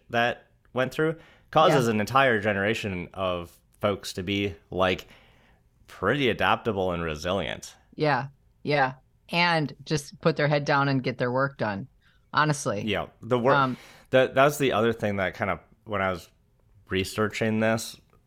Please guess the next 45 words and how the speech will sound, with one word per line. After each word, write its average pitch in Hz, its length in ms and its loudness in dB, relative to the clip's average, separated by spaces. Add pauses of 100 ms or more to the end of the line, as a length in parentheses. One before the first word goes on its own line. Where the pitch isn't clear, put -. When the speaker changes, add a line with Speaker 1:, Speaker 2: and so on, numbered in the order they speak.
(340)
Speaker 1:
kind 101 200 0
of - 60 -14
pulled 101 320 0
up 92 180 0
a 90 40 -2
lot 85 360 -2
was, 87 200 -4
like, 90 260 -6 (260)
the, 95 320 -2
the 110 140 0
work 127 400 4
ethic 107 580 -2
of 87 360 -6 (360)
Gen 147 260 2
Speaker 2:
Mm-hmm. - 80 -2
Speaker 1:
Xers 85 680 -6 (240)
Speaker 2:
Mm-hmm. 143 140 2
Speaker 1:
is 90 460 -2 (720)
a, 98 140 0 (240)
a 107 120 0
bit 92 320 -4
different. 80 680 -6
It 101 160 -2
is 95 200 -2
Speaker 2:
Yeah. 127 240 0
Speaker 1:
<laughs> - 60 -20
very, 135 580 0
is 110 200 -4
very 120 400 4
strong, 104 440 2
and 95 100 -4
it 98 80 -2
is, 98 200 -6 (360)
and 113 100 0
it's 117 140 0
all 127 300 4
about 104 500 0 (260)
what 110 160 0
we 101 80 -2
should 98 120 -8
talk 110 160 4
about 92 200 -2
next, 98 480 -2
which 98 160 -8
is 90 240 -6